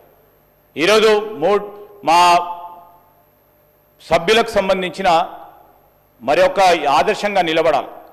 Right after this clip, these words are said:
రేపు రాబోయే కాలంలో కూడా ఏ సభ్యులు ఈ చైర్ విషయంలో కానీ వ్యక్తిగత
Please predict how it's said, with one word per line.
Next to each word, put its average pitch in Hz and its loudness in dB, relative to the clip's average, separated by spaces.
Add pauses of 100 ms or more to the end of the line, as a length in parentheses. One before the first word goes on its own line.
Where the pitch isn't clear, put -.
(140)
రేపు 175 0
రాబోయే 190 2
కాలంలో 170 0
కూడా 135 -2 (800)
ఏ - 2 (180)
సభ్యులు 160 -2 (840)
ఈ - -6 (120)
చైర్ 180 0
విషయంలో 175 -2 (100)
కానీ 165 0 (600)
వ్యక్తిగత 226 0